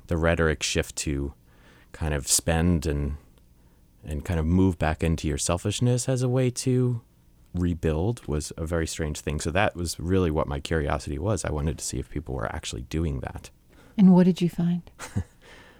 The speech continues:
Speaker 1: Well, the funny thing is I kind of quickly answered my question, which was yes, they were. Um,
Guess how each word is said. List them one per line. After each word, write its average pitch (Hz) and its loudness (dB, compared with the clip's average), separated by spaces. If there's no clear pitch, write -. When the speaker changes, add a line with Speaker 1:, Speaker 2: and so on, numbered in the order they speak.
Speaker 1:
Well, 107 4
the 92 0
funny 117 6
thing 107 6
is 101 6
I 90 4
kind 104 0
of 101 -4
quickly 87 2
answered 85 2
my 82 0
question, 76 0
which 65 -4
was 71 0
yes, 78 -2
they 71 -2
were. 76 0
Um, 53 -8